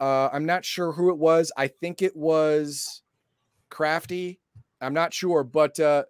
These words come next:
uh, D and D restarted the, the, the, uh, Pantheon. And, uh, there, there were three characters that were going to become gods, and this was their story, and you could play it.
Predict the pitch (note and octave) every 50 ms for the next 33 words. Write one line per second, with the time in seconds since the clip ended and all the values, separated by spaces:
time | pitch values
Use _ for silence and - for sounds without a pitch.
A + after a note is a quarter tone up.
0 | _ _ _ _ _ _ _ _ _ _ _ - C3 C3 C3+ C3+ C3 C3+ C#3+ F3
1 | F#3+ F#3+ F#3+ D#3+ F3+ F#3 F#3 F#3 F#3 F3+ D3+ - _ _ _ _ _ _ - E3
2 | C#3 A#2+ C3+ E3+ F#3+ G3+ F#3+ - - - - F3+ F3+ F#3+ F#3+ G3 G3+ G3+ G3 F3+
3 | G3 - - C#3+ C#3 D3+ D#3 D#3 D#3 - - - B2+ C#3+ D3 D3 C#3+ B2 C#3 C#3
4 | C#3 C3+ B2+ B2 - - E3+ E3+ F3 E3+ - F#3+ F#3+ F#3+ F#3+ F#3+ F#3+ G3 _ _
5 | _ _ _ _ _ _ _ _ - - _ _ _ _ _ _ _ _ _ _
6 | _ _ _ _ _ _ _ _ _ _ _ - C#3+ C#3+ C#3 C#3 C3+ C3+ C#3 C#3
7 | C3 C3 B2+ A#2+ A#2 C#3+ C#3+ C#3 C3 C3+ C#3 D3+ D3 D3 C#3 - - E3 F3+ G3+
8 | G#3 G3+ - G3 F#3+ F#3+ - - F3 E3+ D#3 C#3+ D#3+ D3+ D#3 D#3 D#3 D3 C3+ D3+
9 | D#3+ E3+ F3+ E3+ E3 - D3 D3 - - D#3+ D#3 D#3 C#3 C#3+ C3+ C#3 D3 D#3 E3
10 | D#3+ - - C3 B2+ B2 A#2 D3+ D3+ - D#3 D#3 D3 C#3 D3 C#3 - - - D#3
11 | D3 D3 D#3 D#3 D#3+ C#3 B2+ B2+ C3 C#3 - C#3+ B2+ - - C#3+ C#3 D3+ E3+ G3
12 | - -